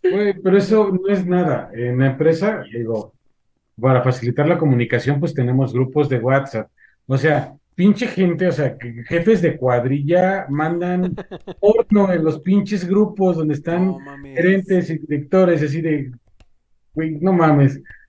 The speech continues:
Speaker 1: Y ya luego lo, no saben ni borrar el pinche video, o sea, es así de, "Ay,
Speaker 2: Güey.
Speaker 1: ayúdenme a borrar", casi, casi.
Speaker 2: Fíjate, ¿de grupos o de, de personas de WhatsApp?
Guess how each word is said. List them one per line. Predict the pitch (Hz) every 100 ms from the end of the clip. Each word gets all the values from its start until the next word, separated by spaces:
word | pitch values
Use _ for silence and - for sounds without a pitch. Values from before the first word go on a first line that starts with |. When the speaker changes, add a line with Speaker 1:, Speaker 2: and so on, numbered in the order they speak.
| -
Speaker 1:
Y | 139 139 139
ya | 175
luego | 185 185
lo, | 156 143 127 123
no | 135 175
saben | 190 202
ni | 180
borrar | 143 143 165
el | 151
pinche | 156 160 170
video, | 151 147 123
o |
sea, | 117 131
es | 139 147
así | 147
de, | 147 147 139 139 -
"Ay, | 240
Speaker 2:
Güey. | 254
Speaker 1:
ayúdenme | 208 254 226
a | 190
borrar", | - - - 180
casi, | 180 160 170
casi. | 165 131 131 135 _ _
Speaker 2:
Fíjate, | 175 185 185 151 139
¿de | 131 143
grupos | 151 180 208 208
o | 160
de, | 143 131 120 117
de | 120
personas | - 117 113 147 170
de | 156
WhatsApp? | 120 143 - 147 131